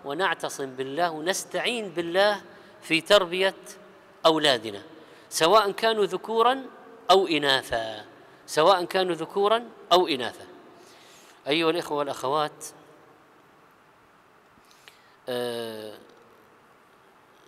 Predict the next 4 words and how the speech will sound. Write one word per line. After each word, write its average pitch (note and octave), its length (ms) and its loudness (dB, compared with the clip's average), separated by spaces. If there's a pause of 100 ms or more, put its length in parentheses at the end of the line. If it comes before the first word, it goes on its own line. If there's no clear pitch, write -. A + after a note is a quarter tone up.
(240)
نختم، D#3 500 -2
يعني، B2 340 -2
كلامنا C3+ 580 -2
هذا A#2 480 -4